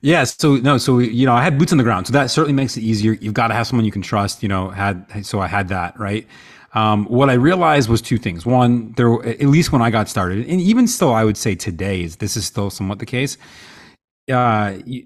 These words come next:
there's, the internet's an untapped resource for lead generation in most cases,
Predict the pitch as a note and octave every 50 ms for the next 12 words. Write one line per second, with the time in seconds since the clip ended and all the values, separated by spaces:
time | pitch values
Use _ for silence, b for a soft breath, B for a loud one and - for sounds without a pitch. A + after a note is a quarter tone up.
0 | - - B2 C#3+ C#3+ B2+ A2+ - - - _ _ _ _ _ _ - B2 C3 C#3
1 | C#3+ D#3 F3 F3 F3 D#3 - C#3 B2 B2 B2 B2+ B2+ A#2+ - A#2+ A#2+ A2+ - -
2 | A2 F#2+ G2+ G#2+ - - - A#2 A#2+ B2+ B2 - - - - - A2 G2+ G#2 A2
3 | G#2+ G2+ A2 A2 A2+ A#2 A#2+ B2+ B2 - C3 A#2+ G2+ G2 G2 G#2 G2+ - - A#2+
4 | A#2 A2 C3+ A#2